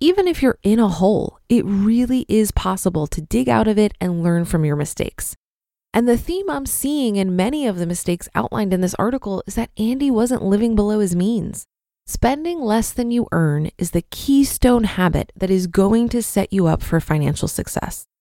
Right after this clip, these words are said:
But it's also one of the hardest habits to build. We've been conditioned since birth to want the big house, the luxury car, and the five thousand dollar engagement ring.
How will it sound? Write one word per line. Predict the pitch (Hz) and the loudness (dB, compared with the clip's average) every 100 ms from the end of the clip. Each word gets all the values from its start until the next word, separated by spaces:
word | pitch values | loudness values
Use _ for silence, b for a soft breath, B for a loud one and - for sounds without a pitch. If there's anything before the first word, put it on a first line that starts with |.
| _ _ _ | _ _ _
But | 220 | -2
it's | 233 277 | 0 2
also | 302 - 311 | 0 2 0
one | 269 269 | 2 0
of | |
the | 247 | 0
hardest | 220 - 311 285 247 226 - | -4 0 2 2 0 -2 -4
habits | 220 214 214 - | -6 -4 -4 -2
to | 196 | 2
build. | 240 214 175 - - _ _ _ | 4 4 0 -4 -16 _ _ _
We've | 196 220 262 277 - | -4 -2 0 -2 -2
been | 254 247 | -6 -4
conditioned | - 233 196 208 226 247 233 220 | -4 -4 -2 -2 -2 -2 -4 -2
since | 214 208 | -2 -2
birth | 180 170 196 190 - - - | -2 0 2 2 -4 -16 -4
to | - 196 | 2 4
want | 208 226 - - | 4 0 -2 -2
the | 185 | 2
big | 214 214 | 4 2
house, | 175 208 208 175 - | -2 -2 -2 -2 -2
the | 175 | 0
luxury | 180 196 202 202 208 196 | 2 2 2 2 2 0
car, | - 196 190 - | 2 4 2 0
and | 170 | 0
the | 170 | 0
five | - - 202 202 | -2 -2 0 0
thousand | - 196 190 185 | -4 -4 2 4
dollar | 180 185 180 | 4 4 2
engagement | 175 170 185 180 170 | 2 2 2 2 2
ring. | - - 160 | 2 0 -4